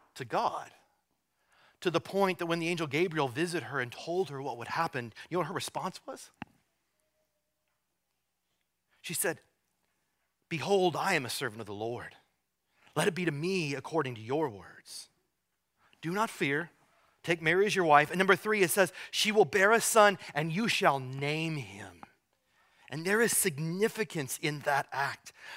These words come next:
because by naming this child who was not biologically his own, he was legally adopting him as his own, incorporating Jesus now into the royal line of King David.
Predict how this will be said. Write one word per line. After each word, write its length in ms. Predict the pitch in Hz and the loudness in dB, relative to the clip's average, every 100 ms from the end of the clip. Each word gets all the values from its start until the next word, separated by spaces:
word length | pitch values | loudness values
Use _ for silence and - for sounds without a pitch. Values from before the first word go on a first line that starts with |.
| - | -4
because 320 | 175 208 156 | 2 4 6
by 160 | 185 170 | 4 4
naming 640 | 170 180 208 262 277 233 | 2 0 0 0 -2 0
this 200 | 185 175 | 0 0
child 600 | - - 190 185 165 151 | -2 -2 4 6 6 2
who 100 | 151 | 0
was 180 | 170 139 | -2 2
not 220 | 165 - | 2 4
biologically 680 | 160 175 175 160 143 147 151 | 4 6 6 4 2 -4 -6
his 160 | 131 135 | -4 -2
own, 240 | 143 127 - - | -4 -6 -10 -12
he 120 | - 190 | -6 2
was 220 | 175 135 | 2 2
legally 400 | 185 196 170 156 | -2 0 0 0
adopting 560 | 139 170 170 - 151 | 8 8 8 2 -6
him 300 | 127 131 123 - - - | -4 -6 -6 -12 -20 -2
as 320 | 147 160 156 | 6 6 6
his 220 | 156 131 | 0 -2
own, 280 | 143 127 123 - - - _ _ | 0 0 -2 -10 -18 -20 _ _
incorporating 920 | 160 147 - - 208 208 185 156 143 | -8 -8 -6 4 4 4 2 2 0
Jesus 540 | 120 131 170 170 147 165 | -6 -6 -4 -4 -4 -6
now 160 | 151 | -6
into 160 | 147 131 | -6 -4
the 100 | 143 | -4
royal 460 | 127 165 180 160 143 | 0 4 4 4 6
line 420 | 147 165 156 143 | 8 8 6 2
of 100 | - | -4
King 260 | - 151 | -8 -8
David. 500 | 131 143 135 110 107 | -2 0 0 -4 -12